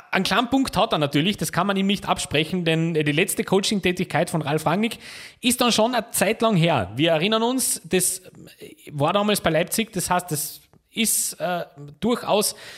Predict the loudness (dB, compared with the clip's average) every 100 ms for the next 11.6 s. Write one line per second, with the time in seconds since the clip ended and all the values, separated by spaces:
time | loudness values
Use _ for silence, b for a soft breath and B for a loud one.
0 | B -2 0 0 -2 -2 -2 -2 -2 -2
1 | -2 -2 0 0 2 2 0 0 0 0
2 | 0 0 0 0 0 0 0 0 0 -2
3 | 0 0 0 0 0 -2 B B B B
4 | B 0 2 2 0 -4 0 2 2 2
5 | 0 2 0 0 0 2 2 0 -6 -2
6 | 2 2 4 4 4 2 2 0 2 2
7 | 2 0 2 2 2 0 2 4 4 2
8 | 4 4 4 4 4 4 2 2 4 4
9 | 2 2 2 2 2 2 -2 0 2 0
10 | 2 2 2 2 2 4 2 2 -2 0
11 | 2 2 4 2 2